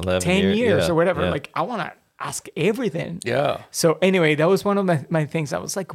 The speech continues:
Speaker 2: "Why?"
Speaker 3: <laughs> Yeah.
Speaker 1: Right.
Speaker 2: It was a bit weird. So anyway, th-, I wasn't too happy about that, but,
Speaker 3: Mm.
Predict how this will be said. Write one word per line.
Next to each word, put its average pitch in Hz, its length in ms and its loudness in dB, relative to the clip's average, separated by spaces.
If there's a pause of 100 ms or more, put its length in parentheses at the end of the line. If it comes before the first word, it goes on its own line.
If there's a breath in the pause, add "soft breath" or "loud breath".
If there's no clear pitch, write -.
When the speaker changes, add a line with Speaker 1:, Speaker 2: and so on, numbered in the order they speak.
(100)
Speaker 2:
"Why?" 202 680 0
Speaker 3:
<laughs> 202 120 -2
Yeah. 156 520 0
Speaker 1:
Right. - 240 0
Speaker 2:
It 180 60 4
was 180 120 0
a 196 60 2
bit 190 320 0
weird. 190 480 -2
So - 140 -4
anyway, 143 340 -4
th-, - 120 -8
I 175 100 -4
wasn't 160 340 0
too 156 120 -4
happy 131 220 -4
about - 220 -6
that, - 260 -6
but, - 160 -2
Speaker 3:
Mm. 113 300 -2